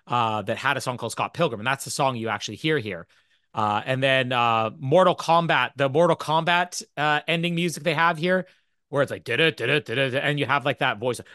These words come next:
"Scott, Ramona, Knives," <laughs> going through all the names there. I love that, kind of the end credits. And then our, our post-credit scene that Gideon and Julie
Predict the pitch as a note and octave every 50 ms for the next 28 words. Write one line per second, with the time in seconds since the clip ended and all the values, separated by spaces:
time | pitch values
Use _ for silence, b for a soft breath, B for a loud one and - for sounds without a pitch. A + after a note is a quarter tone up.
0 | b b - - - - - F3+ C3+ A2+ F#2 F2 - - - - - _ _ _
1 | _ _ - C3 E3+ F3 F3 E3+ C#3+ C3 B2+ B2 G#2+ F2+ E2 D#2+ A#2 - - _
2 | _ _ _ _ _ - A#2+ C#3 C#3+ B2+ A#2+ A2+ G#2+ G2 F2+ F2 - - - -
3 | E3 D#3+ F#3 F3+ D#3+ B2+ D3+ D3 C#3+ C#3 C3 C3 B2+ A#2+ A#2+ A#2 A#2 B2 A2+ A2+
4 | G#2+ G#2 G#2+ G#2+ A2 A#2 G2 G2 G#2 G2 G#2 F#2 - G2 F#2+ F2+ F2 F#2+ F#2 F2+
5 | F2+ - G2+ F#2 F2 - - b b b b F#3+ A3 A#3+ A#3 G#3+ E3+ F#3 - -
6 | F#3+ G3+ - - - F#3+ A#3 G3+ - - C3 B2+ C#3+ D#3+ E3+ D#3+ C3 C3 C#3 D3
7 | B2 G#2 G2+ B2+ D#3+ D#3+ F3 F3 E3 E3+ D#3+ C#3 A#2 G#2 A2+ D#3 E3+ F3 F#3 F#3+
8 | F#3+ E3+